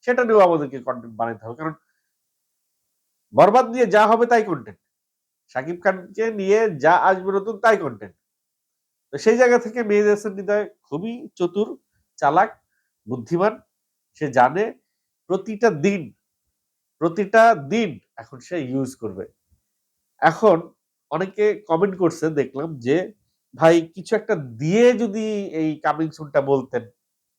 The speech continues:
আমরা তো টিজারের আগে, আহ, ফার্স্ট লুক দেখি, টিজারেরও ফার্স্ট লুক হয়, ট্রেলারেরও ফার্স্ট লুক হয়।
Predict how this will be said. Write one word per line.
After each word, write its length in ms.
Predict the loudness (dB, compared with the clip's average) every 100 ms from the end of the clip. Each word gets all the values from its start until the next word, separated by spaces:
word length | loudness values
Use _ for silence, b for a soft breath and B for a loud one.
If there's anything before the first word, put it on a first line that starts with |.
| _ _ _ _ _ _ _ _ _
আমরা 280 | 0 4 4
তো 360 | 4 0 0
টিজারের 560 | -2 -6 2 4 6 4
আগে, 500 | 2 2 -2 -4 -6 -12 _ _ _ -6
আহ, 580 | -2 2 4 4 2
ফার্স্ট 300 | 4 2 2
লুক 120 | -2 -2
দেখি, 320 | -4 -6 -8
টিজারেরও 460 | 0 2 4 4
ফার্স্ট 320 | 2 0 -2 -8
লুক 120 | -10
হয়, 160 | -14 -16 _ _ _ _ _ _ _ _ _ _ _ _ _ _ _ _ _ 2
ট্রেলারেরও 500 | 4 6 6 6 4
ফার্স্ট 320 | 2 -2 -4
লুক 100 | -10
হয়। 200 | -10 -12